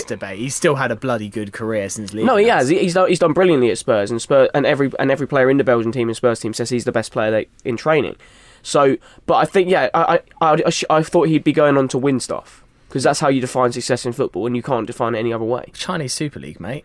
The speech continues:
Speaker 1: Yeah, yeah, but the thing is, he's gone Beijing Guan, who I don't think are gonna win the league. So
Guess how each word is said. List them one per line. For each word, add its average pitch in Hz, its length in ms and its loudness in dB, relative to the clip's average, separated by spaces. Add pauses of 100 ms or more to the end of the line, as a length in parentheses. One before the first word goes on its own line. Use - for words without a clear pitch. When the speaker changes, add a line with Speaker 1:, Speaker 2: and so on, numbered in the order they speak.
(500)
Speaker 1:
Yeah, 151 200 2
yeah, 180 160 2
but 170 160 0
the - 60 -10
thing 214 160 2
is, 156 80 2
he's 196 100 0
gone 208 160 2
Beijing 156 340 2
Guan, 120 360 0
who 131 160 -2
I - 20 2
don't 131 180 2
think 117 140 0
are 113 40 -2
gonna 110 80 0
win 107 100 -2
the 104 80 -6
league. - 200 -12
So - 220 -8